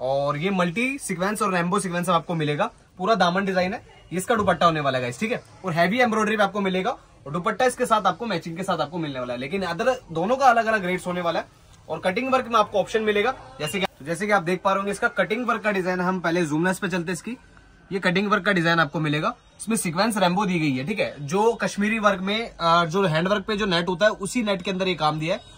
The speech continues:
और इसमें मल्टी सीक्वेंस है, देख सकते हो, बारीकी से मैं आपको दिखा सकता हूँ। ये मल्टी सीक्वेंस है, थ्रेड बहुत हैवी वर्किंग में इसमें दिया है, मल्टी सीक्वेंस वर्क इसमें आपको मिलने वाला है। और कटिंग वर्क के साथ डिजाइन है, खासकर इसमें आपको दुपट्टा दिया गया है, मतलब ये दुपट्टे वाला सेट है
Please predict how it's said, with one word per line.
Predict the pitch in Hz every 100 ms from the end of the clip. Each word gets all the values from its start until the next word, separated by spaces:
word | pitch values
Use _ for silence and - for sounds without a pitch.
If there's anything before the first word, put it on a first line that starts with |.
| - -
और | 160
इसमें | 214
मल्टी | 240 196 196 269
सीक्वेंस | 226 185 160
है, | 165
देख | 175
सकते | - 202 254
हो, |
बारीकी | 214 165 180
से | 208
मैं | 208
आपको | 185 190
दिखा | 175
सकता | 175 180
हूँ। | 247 - - 165
ये |
मल्टी | 175 185 240
सीक्वेंस | 226 208 220
है, | 233
थ्रेड | 202 185 190
बहुत | 147 214 -
हैवी | 151 196
वर्किंग | 208 196 208
में | 208
इसमें | 196 185
दिया | 165
है, | 208 175
मल्टी | 165 170 240 262 -
सीक्वेंस | - 175 202 208
वर्क | 175 170
इसमें | 170 165
आपको | 151 156
मिलने | 151 147
वाला | 147 247
है। | - - - - -
और | -
कटिंग | 202 190 233
वर्क | 233 208
के |
साथ | 208 185
डिजाइन | 175 175 185
है, | 240 -
खासकर | 170 180 233
इसमें | 226 233 220
आपको | 180 254
दुपट्टा | 202 185 180 190
दिया | 156 135
गया | 117
है, | - - - -
मतलब | 156 208 254
ये |
दुपट्टे | 208 196 -
वाला | 220 214 185
सेट | 151
है | 120